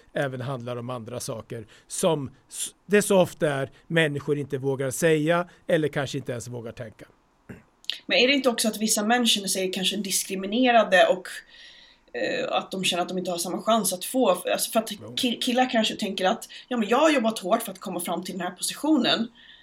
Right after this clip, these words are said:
Speaker 2: Eh, varför ska hon få gå före för att hon är kvinna?"
Speaker 1: Ja.
Speaker 2: Ehm, att de känner sig själva diskriminerade. För jag vet att, ehm, ja, det, jag har ju en person i min närhet som jobbar i, i finansbranschen, har jobbat där i sex år. Eh, och han berättar ju faktiskt att det, det finns ju olika,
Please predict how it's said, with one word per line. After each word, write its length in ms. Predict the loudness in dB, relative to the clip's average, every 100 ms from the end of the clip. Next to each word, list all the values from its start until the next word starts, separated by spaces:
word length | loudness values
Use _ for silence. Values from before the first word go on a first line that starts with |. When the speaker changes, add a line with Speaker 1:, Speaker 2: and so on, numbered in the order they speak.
| _
Speaker 2:
Eh, 140 | -8 -2
varför 200 | 0 2
ska 160 | 0 2
hon 180 | 0 0
få 80 |
gå 120 | -4 -2
före 200 | 4 4
för 100 | 2
att 100 | -4
hon 100 | -6
är 60 | -6
kvinna?" 480 | -4 -4 -4 -6 -10 _ -12
Speaker 1:
Ja. 240 | -12 -10 -8
Speaker 2:
Ehm, 440 | -2 0 0 -2
att 120 | 2
de 200 | 6 6
känner 220 | 6 4 0
sig 140 | -2
själva 300 | 0 0 0
diskriminerade. 720 | 0 -2 -2 -4 -4 -2 -4
För 120 | -2 0
jag 80 |
vet 240 | 0 2 2
att, 260 | 0 -2 -16 -18 -18 -20 -8
ehm, 420 | -2 2 4 2 -4 -8 -4
ja, 120 | -4
det, 100 | -2
jag 160 | -2 4
har 140 | 6
ju 80 | 6
en 100 | 2
person 200 | 0 -2
i 40 |
min 120 | -2 0
närhet 380 | 0 0 -2
som 160 | -2 0
jobbar 260 | 0 0 0
i, 340 | -2 -6 -12 -10 -8
i 40 | -2
finansbranschen, 720 | 0 0 2 4 4 2 0
har 60 | -2
jobbat 240 | -2 0
där 160 | 0 2
i 40 |
sex 380 | 0 -2 -2 0
år. 340 | 4 4 2 -6 -18 -20 -20 _ _
Eh, 320 | -6 -4 -4 -4
och 140 | 0
han 160 | 4 4
berättar 340 | 2 0 -2
ju 100 | 0
faktiskt 360 | 0 -4 -4 -4
att 220 | -4 -10
det, 240 | -10 -8 -8
det 140 | -8 -4
finns 340 | 0 0 0
ju 60 | 0
olika, 760 | -2 -2 -2 2 4 2 -2